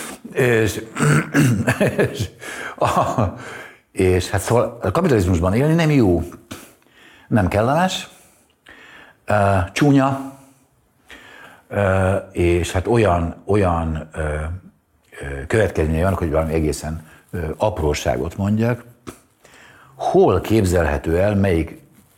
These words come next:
magát tisztelő társadalomban, hogy, ö, egy világvárost, mint Budapest, megszórjanak ezekkel a gics szobrokkal?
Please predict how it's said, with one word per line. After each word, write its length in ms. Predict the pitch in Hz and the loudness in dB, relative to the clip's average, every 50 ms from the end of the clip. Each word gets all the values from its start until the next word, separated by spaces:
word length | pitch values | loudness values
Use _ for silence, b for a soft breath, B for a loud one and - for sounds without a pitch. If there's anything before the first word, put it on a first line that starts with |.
| _ _ _ _ | _ _ _ _
magát 560 | - 85 82 87 92 87 78 73 64 - - - | -6 -2 0 0 2 2 0 0 -2 -4 -8 -6
tisztelő 540 | - 95 - - - - 73 64 64 60 | -4 -4 -4 -4 -6 -6 -4 -4 -4 -6
társadalomban, 1000 | - - 78 78 - 101 92 95 101 98 104 107 107 104 110 113 113 120 117 117 - - _ _ _ b b b b b b b b b b b b b | -6 -4 -4 -4 -4 -4 -4 -4 -2 -4 -4 -4 -4 -4 -4 -4 -4 -4 -6 -10 -16 -20 _ _ _ b b b b b b b b b b b b b
hogy, 680 | b - - - 82 78 78 78 78 78 73 78 - - | b -8 -4 -2 0 0 0 0 -2 -2 -6 -8 -12 -10
ö, 280 | - - 78 76 76 76 71 - _ _ | -6 -4 -4 -2 -4 -6 -8 -10 _ _
egy 320 | - 76 71 69 67 80 78 | -6 -4 -4 -4 -4 -4 0
világvárost, 760 | 85 104 101 85 65 64 65 69 71 69 65 67 69 69 - | 0 2 2 2 0 0 -2 -2 -2 -2 -2 -2 -4 -6 -8
mint 140 | - 76 73 | -8 -6 -6
Budapest, 400 | 78 87 90 80 76 80 78 - | -4 -4 -4 -2 -4 -4 -6 -4
megszórjanak 640 | - 85 80 - - - - 65 65 67 67 69 69 | -4 -4 -4 -4 -8 -8 -6 -6 -4 -4 -4 -6 -6
ezekkel 320 | 69 71 67 71 64 71 69 | -6 -6 -6 -6 -6 -6 -4
a 60 | 69 | -4
gics 180 | 71 78 76 - | -4 -4 -4 -6
szobrokkal? 680 | - - - 76 90 87 87 - - 98 90 90 - | -8 -12 -10 -10 -10 -10 -12 -12 -12 -12 -12 -12 -16